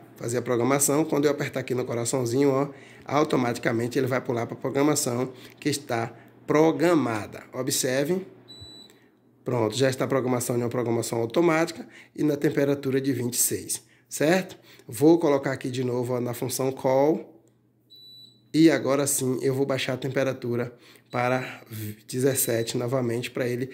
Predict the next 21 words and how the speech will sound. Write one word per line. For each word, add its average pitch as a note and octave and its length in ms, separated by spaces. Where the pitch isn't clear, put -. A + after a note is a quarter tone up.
voltar C3 400
a B2+ 80
gelar B2+ 240
aqui B2+ 180
o B2 60
ambiente A#2 400
para A#2+ 140
eu A2+ 100
trabalhar, B2 400
beleza? E3+ 480
Essa F#3 280
função F3 440
lua, D#3 240
pessoal, B2+ 400
vocês B2+ 280
vão C3 80
acionar B2+ 420
quando B2+ 140
vocês B2 200
for B2 160
dormir, C3+ 500